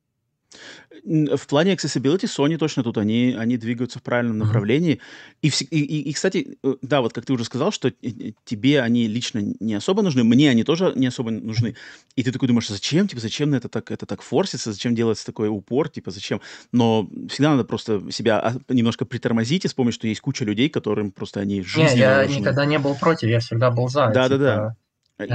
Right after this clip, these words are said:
Speaker 1: я, я,
Speaker 2: э,
Speaker 1: я
Speaker 2: мне
Speaker 1: прекрасно понимаю, о
Speaker 2: зачем
Speaker 1: чем ты говоришь.
Speaker 2: никогда, э, тут не возникало, типа: "А зачем вы на это время тратите?" Я понимал, э, зачем это надо как раз. Вот это супер.
Speaker 1: Мгм. Ам, насчет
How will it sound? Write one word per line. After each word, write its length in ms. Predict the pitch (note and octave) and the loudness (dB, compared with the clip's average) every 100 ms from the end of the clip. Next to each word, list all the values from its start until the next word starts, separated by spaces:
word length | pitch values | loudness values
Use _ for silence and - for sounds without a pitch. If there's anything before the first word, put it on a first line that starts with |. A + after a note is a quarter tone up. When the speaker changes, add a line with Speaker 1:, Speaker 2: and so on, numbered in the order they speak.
| A#2 | 4
Speaker 1:
я, 220 | A#2 D3+ | 4 4
я, 140 | E3 | 4
Speaker 2:
э, 20 | A#2+ B2 | 2 4
Speaker 1:
я 120 | D3+ | 4
Speaker 2:
мне 0 | |
Speaker 1:
прекрасно 300 | C#3 C#3+ C#3 | 4 2 2
понимаю, 260 | C3 C3 A2 | 4 4 4
о 20 | |
Speaker 2:
зачем 0 | |
Speaker 1:
чем 140 | D3 | 2
ты 60 | C#3+ | 0
говоришь. 160 | C#3 C3+ | 2 2
Speaker 2:
никогда, 140 | C3+ - | 0 2
э, 200 | C3+ C3+ B2 | 2 2 -2
тут 160 | B2+ C3+ | -4 -2
не 300 | C3 C3 C3 | -2 0 2
возникало, 540 | B2+ C3+ C#3 C3 B2 | 2 0 2 4 4
типа: 460 | B2+ A#2 A#2 A#2 - | 0 0 4 4 4
"А 120 | B2 | 2
зачем 280 | B2 - B2 | 2 2 2
вы 80 | |
на 80 | B2 | 2
это 120 | A#2+ B2 | 0 0
время 240 | C3 A2+ | 0 0
тратите?" 340 | A2 G#2 - A#2 | 0 -2 -2 -2
Я 80 | |
понимал, 500 | A2+ A#2+ A#2+ A2+ A2 - _ _ _ _ _ A2 | 2 2 4 4 2 -4 _ _ _ _ _ -2
э, 280 | A2+ A2+ A2+ | 2 2 2
зачем 320 | A#2 - A#2 | 0 0 -2
это 140 | A#2 | -2
надо 220 | B2+ G#2+ G2 | -2 -4 -6
как 160 | - | -10
раз. 280 | G#2 - - _ _ _ _ | -12 -12 -18 _ _ _ _
Вот 140 | A#2 | -6
это 140 | A2+ B2+ | -4 -4
супер. 300 | A#2+ A#2 G#2 | -4 -4 -6
Speaker 1:
Мгм. 120 | A2+ _ _ _ - - _ _ - | -10 _ _ _ -20 -20 _ _ -2
Ам, 240 | D3+ D3+ | 0 0
насчет 340 | C#3+ C#3+ G#3 | 0 2 2